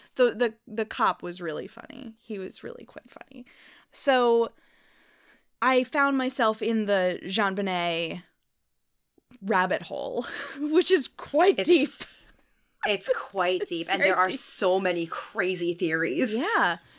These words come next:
Speaker 1: So I'm excited to explore that a little bit more. But that's, like, one of the, like, modern controversies is, like, what happened to her, what do little girls go through when they're in these competitions and things like that. But some other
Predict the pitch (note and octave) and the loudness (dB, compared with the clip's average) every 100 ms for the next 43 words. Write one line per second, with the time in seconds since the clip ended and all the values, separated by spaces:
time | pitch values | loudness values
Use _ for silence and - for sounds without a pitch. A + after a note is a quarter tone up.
0 | - - C4+ B3+ B3 A#3+ B3+ C4 - B3 | -10 -2 2 2 2 0 -2 -2 -4 -4
1 | D4 F#4 E4+ - B3 A3 F3+ F3 - F3+ | -4 -6 -8 -6 -4 -2 -2 -4 -6 -10
2 | - - - G#3 - - G#3 A#3+ A#3 - | -10 -8 -8 -8 -10 -12 -2 2 2 0
3 | - - _ _ G3+ A#3+ B3+ - D4 A3+ | -8 -12 _ _ -2 2 2 2 0 0
4 | - - - A3 A#3+ G#3+ G3+ G3+ G3 G3 | -2 -12 -14 -14 -10 -8 -2 0 2 0
5 | F3 F#3 F3 E3+ F3 F#3 E3+ E3+ E3+ E3+ | -2 -4 -2 -2 -4 -4 0 0 -2 -6
6 | - - - F3 - G3 - - - G#3 | -10 -12 -10 -10 -8 -10 -10 -10 -8 -8
7 | - - - - - - - - - _ | -8 -10 -10 -10 -14 -20 -20 -20 -20 _
8 | - G3+ A3 G#3 G3+ G3 G3+ F#3 F3 F3 | -8 -2 0 -2 -6 -8 -6 -4 -2 -2
9 | F3+ F#3 F#3 F3+ F3+ E3+ E3+ - E3+ E3+ | -2 -2 -2 -2 -2 -4 -4 -4 -4 -4
10 | F#3+ F3 D#3+ D#3+ D#3+ D#3 E3 D#3+ D#3 - | -6 -4 -4 -4 -4 -4 -6 -4 -2 -2
11 | F3 E3 E3+ D#3+ D#3+ D#3+ - - - D#3 | -4 -4 -6 -6 -4 -4 -6 -10 -10 -12
12 | - C#4+ C4+ A3+ G3 F#3 F#3 F#3 F#3 F3 | -6 -4 -2 -4 -6 -8 -8 -6 -2 -2
13 | - - - - _ _ - A3 B3+ A#3+ | -4 -18 -20 -20 _ _ -4 0 2 2
14 | A3 A3+ A#3+ A#3+ B3 | 2 4 4 4 2